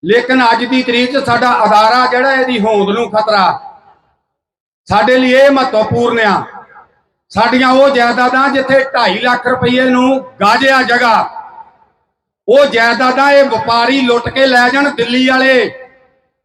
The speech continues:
ਤੁਹਾਨੂੰ ਗੁੱਸਾ ਆਉਣਾ ਚਾਹੀਦਾ। ਪਹਿਲਾਂ ਘਰ ਬਚਾਈਏ, ਮੰਗਾਂ ਲਈ ਲੜਾਂਗੇ, ਲੜਦੇ ਰਹਾਂਗੇ, ਪ੍ਰਾਪਤੀਆਂ ਵੀ ਕਰਾਂਗੇ।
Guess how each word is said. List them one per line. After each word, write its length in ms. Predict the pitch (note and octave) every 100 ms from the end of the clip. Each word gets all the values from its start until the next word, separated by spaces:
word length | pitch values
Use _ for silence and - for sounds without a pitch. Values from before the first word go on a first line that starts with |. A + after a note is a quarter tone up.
| _ _ _ _ _
ਤੁਹਾਨੂੰ 400 | C4 B3 A3 C#4 -
ਗੁੱਸਾ 320 | A3+ - C4+ C#4+
ਆਉਣਾ 260 | C#4 C#4 C4+
ਚਾਹੀਦਾ। 420 | C4+ C#4 C4+ B3+ G3+ - - - - _ _ _ _ _
ਪਹਿਲਾਂ 280 | C4 C#4+ C#4+
ਘਰ 320 | C#4 C#4 A3 A#3
ਬਚਾਈਏ, 500 | - C4+ C#4+ D4 D4+
ਮੰਗਾਂ 400 | B3+ B3+ C4+ C#4
ਲਈ 120 | C#4
ਲੜਾਂਗੇ, 480 | A#3+ A#3 C#4 C#4 C#4+
ਲੜਦੇ 480 | C#4 B3 B3 C#4 C4+
ਰਹਾਂਗੇ, 600 | A#3+ B3 D4 C#4+ D#4 D#4+ D#4+ - - - _ -
ਪ੍ਰਾਪਤੀਆਂ 680 | B3 B3+ B3+ B3+ C4+ C#4 C4
ਵੀ 320 | A#3+ D4 D4
ਕਰਾਂਗੇ। 440 | C4 B3+ A#3+ G#3